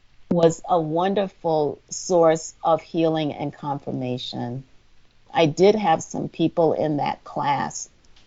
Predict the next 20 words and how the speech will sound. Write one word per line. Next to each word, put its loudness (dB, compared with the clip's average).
of 4
thirteen 4
that -2
ended 6
up 2
with -2
some -2
very 6
difficult -4
lives -8
because 2
of 0
that -2
trauma. -6
But 4
I 4
think 0
the 2
Baha'i 2
faith -2